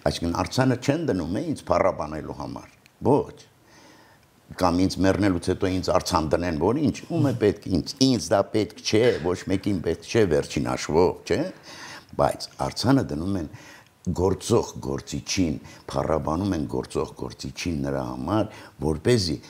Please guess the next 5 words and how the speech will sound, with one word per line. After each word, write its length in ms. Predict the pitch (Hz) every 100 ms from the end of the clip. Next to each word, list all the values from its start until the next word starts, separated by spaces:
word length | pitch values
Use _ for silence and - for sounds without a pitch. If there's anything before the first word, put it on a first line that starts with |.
| - _ -
ուղղորդեն 960 | 113 95 87 110 117 104 - 131 95 67
հանրությանը 800 | 78 87 78 71 - 120 107 78
դեպի 340 | 76 73 80 - -
այդ 340 | 78 76 - - - _
գաղափարը 600 | - 69 52 - - -